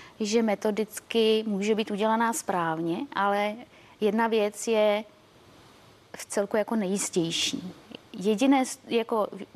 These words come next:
vždycky studie mohou se dívat jenom na to, jestli to dítě získalo dostatečně kvalitní péči,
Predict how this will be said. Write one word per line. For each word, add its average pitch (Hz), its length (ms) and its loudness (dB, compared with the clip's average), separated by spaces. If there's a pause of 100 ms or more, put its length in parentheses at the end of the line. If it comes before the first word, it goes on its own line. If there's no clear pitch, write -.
(180)
vždycky 190 640 2
studie 233 380 0
mohou 233 340 4
se 226 160 0
dívat 214 340 0
jenom 240 240 0
na 180 120 0
to, 160 240 -6 (580)
jestli 226 300 4
to 262 140 4
dítě 214 340 -4
získalo 196 600 -2 (340)
dostatečně 233 600 0
kvalitní 202 800 -2 (400)
péči, 220 480 0